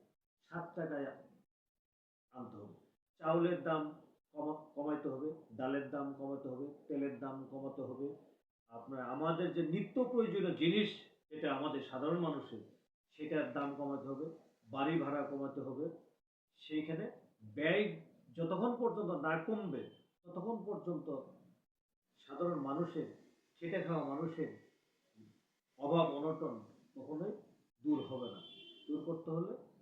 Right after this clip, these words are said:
এইসব নিত্য প্রয়োজনীয় জিনিসের দাম কমায় আনতে হবে। এদিকে আমি মনে করি এই বাজেটটা আবারও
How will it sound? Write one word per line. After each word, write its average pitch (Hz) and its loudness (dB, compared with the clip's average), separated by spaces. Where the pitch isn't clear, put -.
এইসব 143 -2
নিত্য 143 -4
প্রয়োজনীয় 135 -2
জিনিসের 123 -10
দাম 123 -6
কমায় 156 2
আনতে 165 2
হবে। 165 0
এদিকে 139 0
আমি 131 -4
মনে 135 -2
করি 160 0
এই 127 -4
বাজেটটা 131 -2
আবারও 147 2